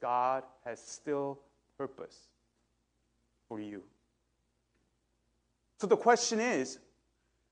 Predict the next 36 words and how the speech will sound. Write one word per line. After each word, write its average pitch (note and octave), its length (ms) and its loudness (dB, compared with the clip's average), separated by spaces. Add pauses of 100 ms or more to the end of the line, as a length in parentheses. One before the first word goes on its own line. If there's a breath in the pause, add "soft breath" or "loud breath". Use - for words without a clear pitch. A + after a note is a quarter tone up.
(300)
do F3 80 -2
you A3+ 280 4
know G3 160 6
God's C#3+ 480 6
pur-, D#3 160 -2
what - 340 0 (220)
God's C#3+ 260 6
purpose D3+ 440 -2
is B2 260 -8 (180)
for D#3 160 0
you? G#2+ 260 -8 (460)
I, C#3+ 80 2
uh, D#3 320 4
just, D#3 240 -4
even F3+ 220 0
just G3 220 0
yesterday, E3+ 580 6 (260 loud breath)
I C3+ 80 2
was, D3 240 4
um, B2+ 340 6
I C3+ 80 4
was C#3 140 2
having D3 340 0
lunch D3 260 -2
with C#3+ 160 0
a B2 120 0
college D3 440 2
student, C#3 500 -6 (600)
and B2+ 160 -4
he F#3 120 -4
was G3 200 6
asking E3 240 4
me D3 120 2
this C#3 320 -4
exact C3 440 -4
question. C3+ 420 -6